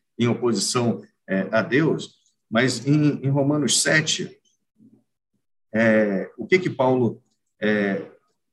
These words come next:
descreve? Vamos ver aqui do verso quatorze ao dezessete. "Porque bem sabemos que a lei é espiritual. Eu, todavia, sou carnal, vendido à escravidão do pecado, porque nem mesmo compreendo o meu próprio modo de agir.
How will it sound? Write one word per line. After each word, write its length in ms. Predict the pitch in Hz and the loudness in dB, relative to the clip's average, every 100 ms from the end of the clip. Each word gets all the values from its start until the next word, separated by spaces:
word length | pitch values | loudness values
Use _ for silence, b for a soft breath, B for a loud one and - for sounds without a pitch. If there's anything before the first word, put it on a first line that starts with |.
| _ _ _ _ _ _ _ - | _ _ _ _ _ _ _ -2
descreve? 580 | 120 113 131 117 95 101 | 0 2 2 2 2 0
Vamos 280 | 160 156 | 0 0
ver 80 | 139 | 0
aqui 120 | 135 | 0
do 160 | 139 127 | -2 -2
verso 300 | 127 135 - | -2 -2 0
quatorze 560 | 120 - 143 160 143 - | -2 0 0 0 -2 -2
ao 140 | 139 | -2
dezessete. 800 | 135 123 117 - 98 85 - - _ _ _ _ _ _ _ _ | -2 -2 -2 -2 -4 -4 -6 -8 _ _ _ _ _ _ _ _
"Porque 240 | - 120 143 | -4 4 4
bem 200 | 185 226 | 6 4
sabemos 520 | - 123 147 151 135 | 4 4 4 2 0
que 120 | - | 2
a 80 | 123 | 4
lei 260 | 110 139 151 | 4 4 2
é 20 | |
espiritual. 640 | - - 143 139 107 95 131 | -2 -2 -4 -2 0 2 0
Eu, 80 | |
todavia, 400 | 147 160 156 127 | 0 0 0 0
sou 180 | 147 156 | -2 -4
carnal, 560 | - 185 196 98 85 - b b _ _ | 0 2 2 2 -2 -10 b b _ _
vendido 460 | 113 113 104 139 127 | 2 2 4 2 2
à 40 | |
escravidão 560 | 110 139 120 117 101 113 | 2 2 0 0 -2 -2
do 80 | 110 | -2
pecado, 520 | 139 - 113 95 - | -2 2 2 2 -4
porque 440 | 107 - 127 - - _ _ | -4 0 0 0 -16 _ _
nem 280 | 139 156 220 | 0 4 6
mesmo 380 | 170 185 196 160 | 6 6 4 0
compreendo 600 | 156 135 117 117 147 127 | -2 0 0 2 0 0
o 20 | |
meu 140 | 131 123 | -2 -2
próprio 320 | 156 180 170 | -4 -4 -2
modo 240 | 147 143 139 | 0 0 0
de 100 | 147 | -2
agir. 360 | 107 104 107 | -2 -2 -4